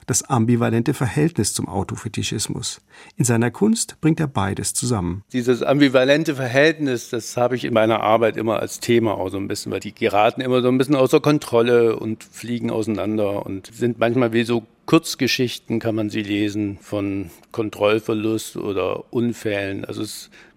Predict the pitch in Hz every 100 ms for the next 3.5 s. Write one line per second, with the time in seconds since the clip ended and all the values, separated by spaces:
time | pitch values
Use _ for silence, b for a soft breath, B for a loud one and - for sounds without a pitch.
0 | - 123 123 - 123 113 107 107 90 -
1 | - - - - 131 127 147 143 143 143
2 | 127 127 135 131 - 123 113 107 113 101
3 | 101 104 101 92